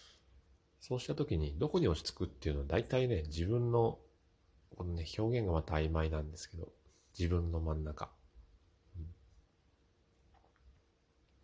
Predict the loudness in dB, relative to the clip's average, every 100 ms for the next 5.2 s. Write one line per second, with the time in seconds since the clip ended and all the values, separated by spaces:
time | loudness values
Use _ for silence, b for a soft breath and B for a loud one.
0 | _ _ -6 -4 -4 -10 -12 -14 -18 -20
1 | _ b b b b b b _ _ _
2 | _ _ _ _ _ _ _ _ _ _
3 | _ _ _ _ _ _ _ _ _ -20
4 | _ _ _ _ _ _ _ _ _ -6
5 | -6 -6